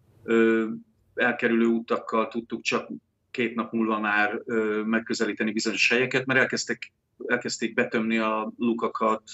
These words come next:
hogy a, hogy a, el tudják juttatni az élelmiszer szállítmányokat, a, tehát hogy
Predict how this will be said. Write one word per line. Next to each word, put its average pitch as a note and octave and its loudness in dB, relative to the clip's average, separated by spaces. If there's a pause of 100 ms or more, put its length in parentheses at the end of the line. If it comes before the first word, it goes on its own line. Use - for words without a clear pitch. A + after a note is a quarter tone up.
(420)
hogy A2+ 0
a, A2 4 (180)
hogy A2+ -4
a, G#2 2 (200)
el A2+ 4
tudják G#2 -4
juttatni A2 -8
az G2 -10
élelmiszer G2+ -2
szállítmányokat, G2 -4 (360)
a, D#2 -4
tehát A#2 -2
hogy - -2